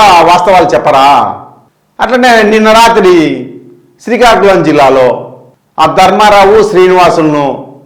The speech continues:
రాత్రి రాత్రి ఎతకబోతిరి. ఎవరు ఎతకవినారో ఇంతవరకు తెలియలే. ఆ బాధిత కుటుంబ సభ్యులేమో, ఆ, కాశీబుగ్గన ఏదో ఆ పోలీస్ స్టేషన్కి పోయి ఫిర్యాదు చేసినారంట.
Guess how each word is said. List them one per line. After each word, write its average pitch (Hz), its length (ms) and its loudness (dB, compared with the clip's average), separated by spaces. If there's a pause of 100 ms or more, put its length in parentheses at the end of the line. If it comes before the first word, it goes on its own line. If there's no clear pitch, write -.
(240)
రాత్రి 214 340 0
రాత్రి 208 280 2
ఎతకబోతిరి. 165 840 0 (180)
ఎవరు 165 220 2
ఎతకవినారో 220 460 2
ఇంతవరకు 208 440 2
తెలియలే. 185 520 2 (580)
ఆ 190 360 2
బాధిత 214 340 0
కుటుంబ 208 300 -2
సభ్యులేమో, 190 840 -2 (720)
ఆ, 165 80 -2 (640)
కాశీబుగ్గన 190 640 -2
ఏదో 214 260 0
ఆ 170 240 2
పోలీస్ 214 300 0
స్టేషన్కి 180 320 -2
పోయి 208 140 2
ఫిర్యాదు 196 440 0
చేసినారంట. 143 640 -2